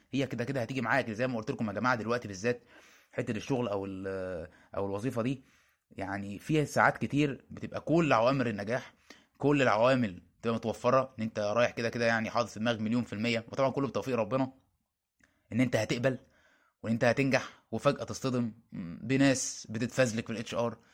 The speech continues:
بتت-، تصطدم مثلًا بنوع من أنواع الحظ العاسر أو الحظ السيء. وفي حاجة تانية خالص، في يقول لك: "لأ، ده في شغلانة أصلًا معمول لها تقديم كده شكلي، وكده كده أصلًا اللي هياخد الوظيفة معروف". وأظن عدى علينا ياما في الحاجات دي،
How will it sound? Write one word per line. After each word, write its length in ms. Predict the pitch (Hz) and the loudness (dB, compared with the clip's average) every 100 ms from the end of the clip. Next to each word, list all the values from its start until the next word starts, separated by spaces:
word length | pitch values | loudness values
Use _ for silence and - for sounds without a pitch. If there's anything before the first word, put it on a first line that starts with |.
| _ _ - | _ _ -12
بتت-، 1000 | 92 117 113 123 - 117 120 120 117 117 123 | -4 -2 -2 -4 -4 0 2 2 2 0 -2
تصطدم 440 | 113 139 131 120 | -2 0 2 2
مثلًا 300 | 131 127 120 | 2 2 2
بنوع 200 | 131 139 | 4 4
من 100 | 127 | 2
أنواع 160 | 110 127 | 0 0
الحظ 260 | - 123 | 2 0
العاسر 460 | 104 113 123 113 98 | 2 0 0 -2 -6
أو 340 | 92 90 95 - _ _ - | -6 -8 -14 -18 _ _ -6
الحظ 320 | 143 - 151 | -2 2 2
السيء. 480 | 127 - 135 123 - - _ _ _ - | 2 2 4 2 0 -20 _ _ _ -8
وفي 160 | 156 | -2
حاجة 180 | 156 156 | 2 2
تانية 200 | 170 170 | 4 2
خالص، 440 | 139 175 104 - | 4 2 2 -4
في 160 | - 135 | -4 -2
يقول 200 | 135 147 | 0 2
لك: 120 | 123 | 2
"لأ، 120 | 156 117 | 2 2
ده 120 | 110 | -4
في 100 | 127 | -6
شغلانة 440 | 127 113 135 127 | -4 0 0 0
أصلًا 240 | - 117 113 | -4 -4 -4
معمول 300 | 98 107 110 | -4 -4 -2
لها 100 | 135 | -2
تقديم 380 | 135 98 110 127 | -2 -4 -4 -4
كده 200 | 139 135 | -2 -2
شكلي، 440 | - 143 147 147 - _ _ _ _ - | 0 -2 -2 -6 -8 _ _ _ _ -18
وكده 260 | - 160 131 | -4 0 2
كده 220 | 151 147 | 2 2
أصلًا 300 | 170 175 139 | 2 2 0
اللي 120 | 113 127 | 2 2
هياخد 160 | 139 | 0
الوظيفة 280 | 120 110 147 | -2 -2 -2
معروف". 380 | 131 120 156 113 | 0 0 0 0
وأظن 240 | 110 135 | -2 2
عدى 240 | 117 127 113 | 2 4 2
علينا 260 | 135 131 | 4 4
ياما 120 | 135 | 2
في 80 | 113 | 0
الحاجات 240 | 104 107 127 | -6 -6 -4
دي، 240 | 131 | -4